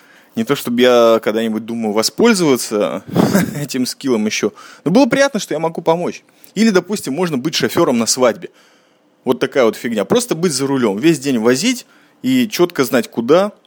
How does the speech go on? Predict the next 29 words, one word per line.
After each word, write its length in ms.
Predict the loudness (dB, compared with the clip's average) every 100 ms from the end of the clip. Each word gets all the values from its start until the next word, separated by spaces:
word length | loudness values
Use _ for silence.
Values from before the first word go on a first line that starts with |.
| _ _
знать, 280 | -4 -2 -2
где 120 | -2
парковки, 560 | -2 -2 0 -2 -2 -6
короткие 480 | -2 0 0 -4 -8
пути. 340 | -6 -6 -2
И 40 | -2
вот 220 | -4 -4
людям 340 | -6 -4 -2
устроить 380 | -4 -2 -2 -2
такой 260 | -4 0 0
вот 200 | 0 -4 -20 -20 _ _
просто 340 | 0 0 0
отдых 580 | -4 -2 -2 -2 -4 -6
от 140 | -12 -14
какой-то 380 | -10 -8 -6
фигни. 560 | -8 -10 -6 -4 -6 -8 _ -20 -20 _ _ _ _ _ _ _ _ _ _ _ _ _ _ _ _
Просто 240 | 0 0 -2
снять 300 | -6 -8 -4
проблему 680 | -4 -4 -2 0 0 -2 -4
в, 760 | -6 -4 -2 0 0 0 -6 _
наверное, 400 | -6 -2 0 2
очень 200 | 2 0
торжественный 520 | 0 -2 -4 -4 -6
для 160 | -4 -2
них 160 | -2 -6 -12 -16 -12
день. 420 | -4 2 2 2
К 100 | -2
сожалению, 640 | -2 0 2 4 4 4 4
наверное, 640 | 0 0 0 0 -2 -4